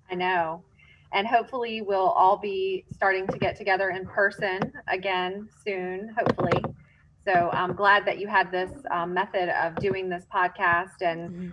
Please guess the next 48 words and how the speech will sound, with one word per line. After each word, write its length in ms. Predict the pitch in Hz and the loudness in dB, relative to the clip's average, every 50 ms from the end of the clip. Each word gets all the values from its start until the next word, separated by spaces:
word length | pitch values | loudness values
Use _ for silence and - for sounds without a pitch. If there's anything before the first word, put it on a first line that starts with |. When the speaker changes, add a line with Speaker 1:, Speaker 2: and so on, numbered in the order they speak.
| - - - | -14 -14 -6
Speaker 1:
hopefully 540 | - 247 - 233 - 254 233 226 208 196 190 | -4 -4 -4 -4 -6 -6 -2 0 0 2 0
it's 160 | 190 190 - | 0 -4 -6
been 160 | - 190 185 | -8 -6 -4
really 300 | 185 185 190 185 185 190 | -2 -2 0 0 -2 -2
successful 640 | 185 208 180 - - 185 185 185 - 190 175 180 180 | -4 -10 -8 -2 -2 -2 -2 -2 -4 -4 -4 -4 -2
for 140 | 185 196 175 | -4 -6 -6
the 100 | - 247 | -6 -8
chamber 640 | - - 208 196 190 190 190 190 190 190 185 185 180 - | -8 -6 -6 -6 -6 -6 -2 0 0 0 0 0 0 -2
and 140 | - 165 165 | -4 -4 -8
the 40 | 165 | -8
chamber 320 | - - 190 180 170 175 | -10 -10 -12 -10 -8 -8
members. 580 | 165 165 170 175 180 180 185 180 180 180 180 180 - - | -6 -6 -6 -6 -4 -4 -4 -2 -2 -4 -6 -8 -10 -4
So 260 | 175 165 160 165 - - | -4 -2 -2 -2 -6 -6
we're 140 | - 190 214 | -4 -4 -4
excited 420 | 208 208 - 220 190 185 190 185 185 | -4 -2 0 0 2 2 2 -2 -4
to 60 | 196 | -4
be 100 | 175 180 | -4 -4
a 40 | 180 | -4
part 200 | 175 - 170 170 | -2 -2 -2 -2
of 80 | 175 165 | -2 -4
it. 200 | 156 165 160 - _ _ _ _ _ _ _ _ _ - | -6 -6 -8 -8 _ _ _ _ _ _ _ _ _ -14
Speaker 2:
Yes, 240 | - 220 220 214 - | -10 -10 -8 -8 -8
and 100 | - 226 | -10 -8
we're 100 | 226 226 | -8 -8
very 160 | 214 220 220 | -6 -6 -8
excited 300 | 214 214 - - 220 208 | -8 -8 -10 -10 -10 -8
to 60 | 202 202 | -8 -10
have 160 | 202 202 202 | -10 -10 -10
you 120 | 214 226 | -10 -8
guys 180 | 220 220 208 202 | -8 -8 -8 -8
a 60 | 190 | -12
part 160 | - 196 190 | -12 -10 -10
of 60 | 196 | -10
it 40 | 196 | -10
as 160 | 185 190 - | -12 -12 -10
well, 80 | 208 202 | -10 -10
and 80 | 202 202 | -8 -8
we 80 | 202 | -10
appreciate 440 | 202 202 - 214 202 - - 214 202 | -12 -10 -10 -10 -10 -8 -8 -8 -8
all 100 | 190 196 | -8 -10
the 80 | 185 190 | -12 -12
support 320 | - - - 208 202 - | -16 -14 -12 -12 -12 -12
that 80 | - 185 | -12 -14
you 60 | 185 | -12
guys 180 | 175 180 - | -12 -12 -12
have 140 | - 185 190 | -12 -12 -8
given 260 | 196 208 202 202 196 | -8 -8 -8 -8 -10
us. 280 | 196 220 226 - - - | -10 -12 -14 -14 -16 -16